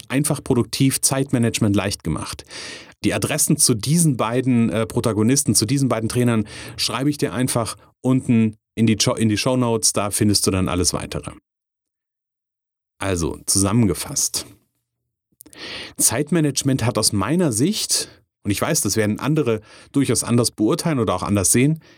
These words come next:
in den wenigsten Fällen wirklich etwas mit Unwissenheit zu tun. Denn wenn du etwas schiebst, dann darf das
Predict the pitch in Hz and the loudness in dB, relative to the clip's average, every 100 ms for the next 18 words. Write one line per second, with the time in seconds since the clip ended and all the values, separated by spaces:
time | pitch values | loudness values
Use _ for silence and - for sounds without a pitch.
0 | _ _ _ _ - 113 107 120 180 190 | _ _ _ _ -2 0 2 2 2 2
1 | - 120 151 160 147 110 147 147 143 131 | -2 -2 0 2 2 2 0 0 0 0
2 | 127 135 - 156 127 104 - 80 73 - | 0 0 2 2 2 2 0 -2 -2 -2
3 | 73 - - 76 - _ _ _ _ _ | -2 -4 -6 -8 -16 _ _ _ _ _
4 | _ _ _ _ _ _ _ _ _ _ | _ _ _ _ _ _ _ _ _ _
5 | _ _ - 120 117 - _ _ _ - | _ _ -2 0 0 -4 _ _ _ -6
6 | 139 190 202 185 170 151 143 - 156 - | 0 2 4 2 0 -2 0 0 0 2
7 | - - - _ _ _ - 117 123 117 | 0 0 -4 _ _ _ -4 2 2 0
8 | _ _ _ _ _ _ _ _ _ 117 | _ _ _ _ _ _ _ _ _ -6
9 | 131 - - - - | -4 -4 0 0 0